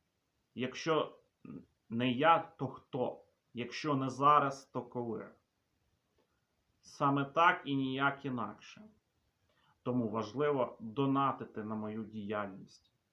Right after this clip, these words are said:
тому що розвиток Республіки Україна залежить від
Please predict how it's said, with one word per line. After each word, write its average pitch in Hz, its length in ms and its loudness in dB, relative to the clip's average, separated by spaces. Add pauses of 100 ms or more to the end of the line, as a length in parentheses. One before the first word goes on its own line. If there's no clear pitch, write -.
(100)
тому 107 320 -6
що 104 360 -12 (1200)
розвиток 104 1000 0 (120)
Республіки 113 1040 -4
Україна 98 680 -10
залежить 104 680 -8 (100)
від 104 320 -10